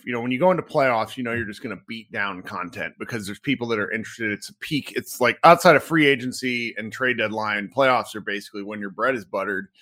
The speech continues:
And we worked really hard. We worked re-, and for a team that we, you know, we didn't expect to go to the Western Conference Finals as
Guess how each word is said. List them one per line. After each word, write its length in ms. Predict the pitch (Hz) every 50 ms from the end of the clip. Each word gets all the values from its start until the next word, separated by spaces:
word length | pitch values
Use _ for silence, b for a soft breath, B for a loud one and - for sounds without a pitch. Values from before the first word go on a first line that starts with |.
| b b b b b b b _ _
And 360 | 123 135 131 131 127 127 123
we 100 | 131 139
worked 260 | 139 147 165 160 - 123
really 260 | 135 143 147 151 139
hard. 400 | 123 131 135 131 117 98 85 95
We 100 | 131 147
worked 220 | 151 147 117 113
re-, 220 | 113 127 135 135 113
and 220 | 139 143 139 -
for 240 | - 170 160 147 147 - 156
a 100 | 156 151
team 280 | - 175 190 190 185
that 140 | 170 147 139
we, 120 | 143 160 175
you 80 | 185
know, 80 | 175 151
we 180 | 156 180 220
didn't 160 | 233 214 175 139
expect 320 | 127 - - 139 127 -
to 60 | -
go 80 | - 117
to 40 | 107
the 60 | 107
Western 240 | 107 104 101 - -
Conference 240 | 107 92 82 -
Finals 400 | - 113 104 92 85 78 73 - - -
as 400 | 104 95 90 87 85 82 -